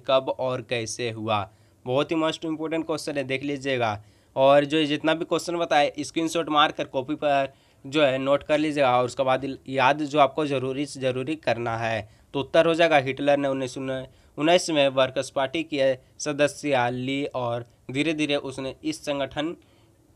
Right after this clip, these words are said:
संगठन पर अपना नियंत्रण स्थापित कर लिया। फिर से, फिर उसे सोशलिस्ट पार्टी का नया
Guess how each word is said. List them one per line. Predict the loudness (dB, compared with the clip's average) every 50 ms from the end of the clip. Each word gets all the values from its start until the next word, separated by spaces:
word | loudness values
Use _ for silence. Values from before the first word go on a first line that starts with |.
| _ _ _ -18
संगठन | -10 -6 -4 -2 0 0 0 2 2 0 0 0 0
पर | 0 2 2 2 0
अपना | -2 -4 -6 -6 -6 -8 -6
नियंत्रण | -6 -6 -6 -6 -4 0 0 0 0 0 -4
स्थापित | -6 -6 -2 -2 -2 -2 -2 -6 -6 -8 -10
कर | _ -2 0 0 2 0 -2 -8 -10 _ _ _ _ -10
लिया। | -4 -2 2 4 4 6 6 4
फिर | 2 2 0 2 4 4 4 2 0 -2
से, | -4 -4 -2 0 0 0 0 -4 -8 _ _ _ _ _ _ _ -20 -8
फिर | -2 2 4 4 2 2
उसे | 0 -2 -2 -2 0 -2 -2
सोशलिस्ट | -2 -2 -2 -2 -2 -4 -4 -4 -2 -2 -2 -2 -4 _ -20 _ _ _ _
पार्टी | 4 4 4 4 4 2 0
का | 2 4 4 4 4 4 2
नया | 0 0 0 -2 0 0 2 2 0 0 -2 -6